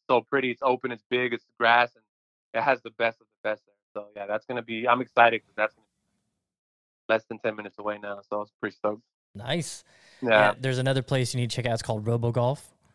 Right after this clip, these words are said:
Speaker 1: Oh, yeah. I heard of that spot.
Speaker 2: Yep. That they've got, uh, they just opened up a new facility on Maryland Parkway, kinda near the two fifteen.
Speaker 1: Oh,
Speaker 2: And,
Speaker 1: okay.
Speaker 2: and, uh, yeah, they've got five simula-, one, two, three,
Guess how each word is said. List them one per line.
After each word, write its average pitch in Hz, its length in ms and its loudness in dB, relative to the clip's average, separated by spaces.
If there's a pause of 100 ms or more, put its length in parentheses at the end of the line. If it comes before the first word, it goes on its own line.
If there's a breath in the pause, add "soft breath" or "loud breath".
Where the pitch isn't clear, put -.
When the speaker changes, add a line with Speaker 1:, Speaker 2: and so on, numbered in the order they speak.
(920)
Speaker 1:
Oh, 180 260 12
yeah. 208 420 12
I 160 40 12
heard 208 180 12
of 185 80 10
that 135 180 12
spot. 113 400 10
Speaker 2:
Yep. 120 380 0
That 120 280 -2
they've 120 320 -2
got, 117 400 -2
uh, 110 200 0
they 117 120 0
just 117 180 0
opened 120 220 0
up 120 140 0
a - 20 -2
new 117 140 0
facility 117 520 0
on 107 160 -4
Maryland 113 300 -2
Parkway, 117 440 -2
kinda 120 460 -4
near 127 180 -2
the 120 100 -2
two 139 180 -4
fifteen. 143 400 -4 (680 soft breath)
Speaker 1:
Oh, 214 260 12
Speaker 2:
And, - 100 6
Speaker 1:
okay. 185 280 10
Speaker 2:
and, 110 340 -2
uh, 104 420 0
yeah, 107 260 -4
they've 101 140 -6
got 101 220 -2 (220)
five 113 520 -4
simula-, 131 640 -2
one, 120 180 -6
two, 127 160 -12
three, - 440 -14